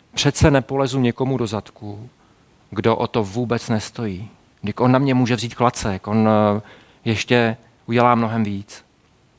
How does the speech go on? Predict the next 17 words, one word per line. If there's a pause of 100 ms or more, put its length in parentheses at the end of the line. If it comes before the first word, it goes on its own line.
(280)
než
dělá
doteď.
Začne
mě
mnohem
víc
pomlouvat
a
tak
dále. (1120)
A (560)
říkám,
nechci
dávat
konkrétní
návody.